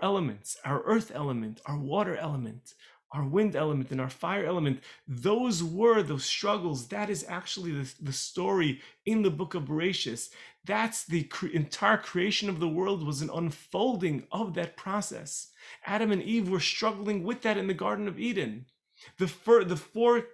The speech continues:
generations that sinned, those were their struggles, and the patriarchs and the matriarchs came to put those pieces back together. Up until that final moment when Jacob is, when Yaakov, when Yisrael, when he's lying on his deathbed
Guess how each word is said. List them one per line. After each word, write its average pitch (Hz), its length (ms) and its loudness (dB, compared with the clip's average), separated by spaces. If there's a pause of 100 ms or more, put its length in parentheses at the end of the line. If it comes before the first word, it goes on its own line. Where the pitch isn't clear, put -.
generations 196 800 0
that 180 200 -2
sinned, 208 560 0 (220)
those 196 480 0
were 226 160 2
their 202 120 0
struggles, 185 640 0
and 151 160 0
the 143 40 -2
patriarchs 202 640 -6
and 180 100 -2
the 165 60 -4
matriarchs 180 580 -4
came 185 220 -4
to 170 100 -6
put 214 260 -6
those 196 220 -2
pieces 175 360 -8
back 165 280 -4
together. 160 480 -4 (880)
Up 180 160 0
until 196 260 2
that 160 140 0
final 190 480 0
moment 170 460 0
when 131 160 2
Jacob 160 400 -2
is, - 280 -4
when 131 460 0
Yaakov, 160 380 0
when 127 140 -4
Yisrael, 156 460 -2
when 131 120 2
he's 120 160 -2
lying 151 440 0
on 143 120 0
his 127 100 -4
deathbed 139 540 -2